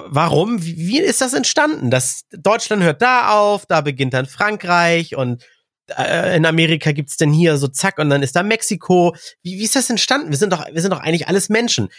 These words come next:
War das mal so wie in der Steinzeit, jeder hatte so sein Dorf und die Dor-, Dörfer wurden dann irgendwann größer?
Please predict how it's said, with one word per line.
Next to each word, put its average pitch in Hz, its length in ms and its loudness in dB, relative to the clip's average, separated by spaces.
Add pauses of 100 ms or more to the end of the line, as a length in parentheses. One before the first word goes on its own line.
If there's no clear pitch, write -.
(240)
War 151 160 2
das 214 200 0
mal 202 180 2
so 180 200 2
wie 147 120 -4
in 175 80 -2
der 180 60 4
Steinzeit, 156 500 -2
jeder 160 180 0
hatte 170 160 0
so 147 140 2
sein 120 220 2
Dorf 127 380 2
und 180 80 -6
die 139 100 -8
Dor-, 131 260 -2
Dörfer 160 300 0
wurden 143 160 2
dann 135 120 0
irgendwann 147 300 0
größer? 151 560 2